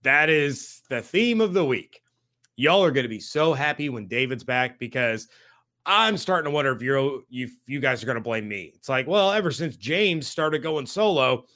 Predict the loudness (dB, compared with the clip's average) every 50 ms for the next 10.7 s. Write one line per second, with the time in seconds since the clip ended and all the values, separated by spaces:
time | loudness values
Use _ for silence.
0 | -20 -20 _ _ _ 0 0 2 2 2 2 2 4 4 2 2 0 -2 -6 -14
1 | _ _ _ _ _ _ _ _ _ _ _ _ -12 -8 -2 0 0 0 2 0
2 | 0 0 0 0 0 0 2 0 0 0 -2 -2 0 0 2 2 2 2 0 0
3 | -2 -4 -4 -4 -4 -2 0 0 0 0 -2 -2 -2 -2 -2 -2 -2 -2 -6 -8
4 | -6 -2 0 2 2 2 2 -2 -4 -4 -2 0 0 2 2 0 -2 -4 -6 -6
5 | -6 -4 -4 -6 -8 -6 -4 -4 -2 -2 -2 -4 -6 -8 -6 -2 0 2 2 2
6 | 2 0 -4 -6 -4 -2 0 2 2 0 -2 -4 -8 -8 -8 -8 -10 -6 -4 -2
7 | -2 -2 -2 -4 -4 -2 -2 -2 -4 -4 -4 -4 -4 -4 -6 -4 0 0 0 0
8 | 0 -4 -4 -4 -2 0 0 0 -2 -2 -2 -4 -4 -2 -2 -2 -2 -2 -2 -2
9 | -4 -2 -2 -2 -4 -6 -10 -12 -8 -4 -2 -2 -2 -2 -2 -2 -4 -4 -6 -10
10 | -8 -8 -8 -8 -8 _ -2 2 4 4 4 4 0 -2